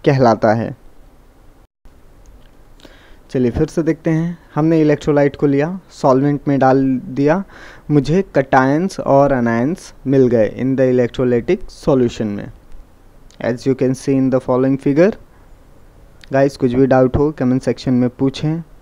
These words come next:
Video को pause करके आपको जो भी इन्फॉर्मेशन है write down कर लें। चलिए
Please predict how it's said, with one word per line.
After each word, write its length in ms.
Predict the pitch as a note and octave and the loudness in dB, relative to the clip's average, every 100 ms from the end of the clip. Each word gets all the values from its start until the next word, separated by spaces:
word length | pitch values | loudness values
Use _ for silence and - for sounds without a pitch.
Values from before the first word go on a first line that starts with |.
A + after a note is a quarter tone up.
| - | -6
Video 240 | B2+ C3+ C#3+ | -2 0 2
को 100 | C#3+ | 0
pause 300 | C3 C3+ - | 0 -2 -2
करके 320 | C#3+ C3+ D3+ | -4 -2 -2
आपको 280 | C#3 A#2+ B2+ | -2 -2 -4
जो 180 | A#2 D3 | -2 0
भी 100 | D3 | 0
इन्फॉर्मेशन 560 | C#3+ D3 C3+ B2 C3 C3 | 0 0 -2 -2 -4 -4
है 100 | D3 C#3 | -4 -2
write 200 | A2+ A2 | -2 0
down 260 | A2+ A2 | 0 0
कर 140 | A2 G#2+ | 0 -2
लें। 220 | G#2 A#2 - - - - - - - - - - - - - - - - - _ _ - - - - - - - - - - - - - | -4 -8 -14 -20 -20 -20 -20 -20 -20 -20 -20 -20 -20 -20 -20 -20 -20 -20 -20 _ _ -20 -20 -20 -20 -20 -20 -20 -20 -20 -20 -20 -20 -10
चलिए 460 | - C3+ C3+ D3+ | -4 0 0 -2